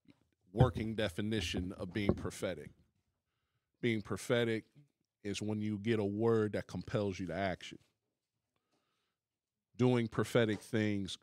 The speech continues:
should be you've received from God to do something that moves you to action. "I'm gonna pour out my spirit on all flesh.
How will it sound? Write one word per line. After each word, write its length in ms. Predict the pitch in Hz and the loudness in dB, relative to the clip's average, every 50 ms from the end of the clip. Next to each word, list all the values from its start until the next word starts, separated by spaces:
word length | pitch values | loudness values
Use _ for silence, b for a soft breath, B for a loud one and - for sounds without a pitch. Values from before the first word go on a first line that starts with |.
| _ _ | _ _
should 260 | - - 117 92 - _ _ _ | -6 -4 -4 -4 -4 _ _ _
be 360 | - 110 104 104 101 98 95 b b b b b b b _ | 0 0 0 0 0 -2 -4 b b b b b b b _
you've 260 | - 107 113 113 101 107 104 | 0 2 2 2 2 0 -2
received 460 | 104 107 - - 127 123 123 120 - | 0 0 2 2 4 4 4 2 0
from 260 | - 123 110 110 101 | 0 -2 -2 0 0
God 360 | 113 110 107 107 107 107 95 | 2 4 4 6 4 4 2
to 100 | 101 95 | 0 -4
do 240 | 87 92 113 113 107 | -2 0 0 0 0
something 540 | - - - 113 107 110 - - 110 101 101 | 0 0 2 2 0 0 -2 -2 -2 0 0
that 180 | 104 98 87 | 0 0 0
moves 360 | 98 101 104 110 107 98 - - | 0 0 0 0 0 -2 -4 -4
you 120 | 101 95 | -6 -4
to 200 | - - 101 - - - | -4 -4 -6 -6 -8 -8
action. 560 | - 101 98 - - - - - - 113 - - _ _ _ _ _ _ _ _ _ _ _ _ _ _ _ _ _ _ _ _ _ _ _ _ _ _ _ _ _ _ _ _ _ _ _ _ _ _ _ _ _ _ _ _ _ _ _ _ _ _ _ _ _ _ _ | -6 -6 -6 -6 -6 -8 -8 -8 -8 -12 -16 -20 _ _ _ _ _ _ _ _ _ _ _ _ _ _ _ _ _ _ _ _ _ _ _ _ _ _ _ _ _ _ _ _ _ _ _ _ _ _ _ _ _ _ _ _ _ _ _ _ _ _ _ _ _ _ _
"I'm 100 | - 90 | -6 -6
gonna 40 | 87 | -6
pour 220 | - - 139 143 147 | 0 4 6 8 8
out 160 | 147 147 139 | 8 6 6
my 80 | 131 127 | 2 0
spirit 360 | - - - 147 135 131 123 120 | -2 -2 0 2 4 4 4 4
on 120 | 117 117 | 2 2
all 180 | 117 117 113 107 | 2 2 0 0
flesh. 720 | - - - 98 95 92 90 82 - - - - - | -4 -8 -4 -2 0 0 0 -2 -6 -10 -12 -16 -18